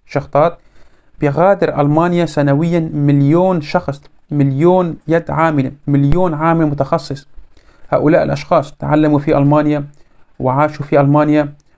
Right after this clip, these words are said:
وكسبوا الخبرات في ألمانيا، ولكن يغادرون ألمانيا، مليون شخص وليس بالعدد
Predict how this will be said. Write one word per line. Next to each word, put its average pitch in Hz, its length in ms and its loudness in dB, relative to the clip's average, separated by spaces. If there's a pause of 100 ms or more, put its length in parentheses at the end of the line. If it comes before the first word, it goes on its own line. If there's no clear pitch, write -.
(160)
وكسبوا 139 1160 -2
الخبرات 151 520 -2
في - 220 -2
ألمانيا، 139 380 2
ولكن 147 460 0
يغادرون 139 840 0 (260)
ألمانيا، 151 420 0
مليون 139 520 2
شخص 147 380 -6
وليس 147 220 0
بالعدد 143 420 -2